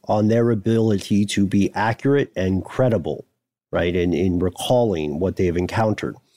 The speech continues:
Uh, Don himself, you know, we could count him as, as an extra witness, but let's, let's leave him bracketed to the side. All of these nine witnesses were willing to go on record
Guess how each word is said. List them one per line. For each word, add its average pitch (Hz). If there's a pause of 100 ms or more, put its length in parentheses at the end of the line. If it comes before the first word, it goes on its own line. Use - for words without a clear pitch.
(600)
Uh, 110
Don 123
himself, 107
you 104
know, 95
we 101
could 101
count 107
him 98
as, 95
as 101
an 104
extra 104
witness, 82
but 90
let's, 120
let's 127
leave 101
him 92
bracketed 87
to 90
the 78
side. 85 (1000)
All 185
of 202
these 143
nine 131
witnesses 107
were 101
willing 131
to 120
go 107
on 101
record 107